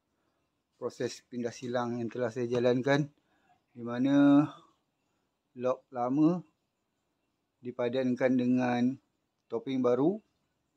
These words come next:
Kemudian lebih kurang tujuh meter daripada sini, ini dia topping lama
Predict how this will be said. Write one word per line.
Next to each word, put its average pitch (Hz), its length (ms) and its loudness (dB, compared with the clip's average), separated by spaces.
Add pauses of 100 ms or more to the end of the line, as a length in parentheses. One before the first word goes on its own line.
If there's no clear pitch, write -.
(640)
Kemudian 131 560 4 (3000)
lebih 113 160 -10
kurang 120 560 2 (240)
tujuh 123 240 -4
meter 131 320 0
daripada 123 160 -2
sini, 143 320 2 (1400)
ini 123 160 -4
dia 135 320 4 (1900)
topping 127 560 4
lama 139 400 6